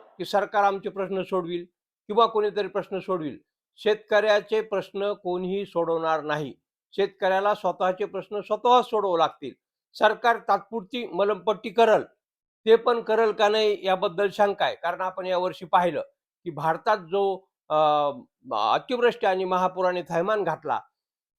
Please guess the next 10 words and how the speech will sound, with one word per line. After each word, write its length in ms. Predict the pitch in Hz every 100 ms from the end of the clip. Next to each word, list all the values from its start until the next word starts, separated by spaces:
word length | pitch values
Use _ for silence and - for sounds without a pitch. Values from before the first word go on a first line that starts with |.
| _ _
ह्या 180 | 185 190
अनेक 460 | 165 220 240 - - _ 139
लाखो 360 | 160 - -
शेतकऱ्याची 600 | 220 202 - 175 175 156
दिवाळी 420 | 151 139 170 196 202
पण 200 | 190 180
होऊ 240 | 156 165
शकलेली 400 | 175 165 160 160
नाही 240 | 151 147
दुर्दैवाने. 640 | 139 151 147 151 139 139